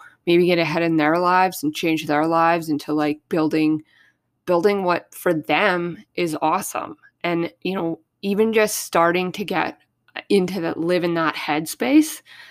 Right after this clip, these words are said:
has been pretty cool. So, yeah, I guess that's about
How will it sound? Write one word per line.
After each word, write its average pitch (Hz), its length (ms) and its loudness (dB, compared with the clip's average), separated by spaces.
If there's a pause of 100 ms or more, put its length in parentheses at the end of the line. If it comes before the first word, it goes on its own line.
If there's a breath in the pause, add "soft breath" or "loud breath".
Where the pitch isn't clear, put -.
has 196 160 0
been 185 160 2
pretty 160 220 -2
cool. - 360 -6 (400 soft breath)
So, 185 840 4 (480 loud breath)
yeah, 247 300 2 (100)
I 190 40 -2
guess 196 180 -4
that's 214 260 0
about 285 400 -6